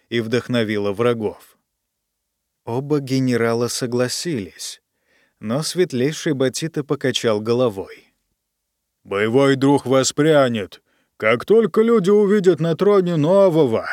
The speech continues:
энергичного императора». «Кого?» «Я уважаю принца Цзая и надеюсь, что со временем он станет достойным трона.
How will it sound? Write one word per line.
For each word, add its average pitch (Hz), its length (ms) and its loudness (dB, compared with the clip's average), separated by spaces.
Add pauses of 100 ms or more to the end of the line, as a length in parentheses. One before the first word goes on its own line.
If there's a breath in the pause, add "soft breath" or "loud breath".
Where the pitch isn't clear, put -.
(160)
энергичного 120 1040 0
императора». 131 840 0 (1040)
«Кого?» 139 600 2 (1120)
«Я 123 280 -2
уважаю 185 520 2
принца 170 460 0
Цзая 135 600 0 (100)
и 107 140 -10
надеюсь, 120 480 2
что 135 240 -2
со 127 200 0
временем 123 600 2
он 110 120 0
станет 123 440 0
достойным 113 720 0
трона. 120 420 -2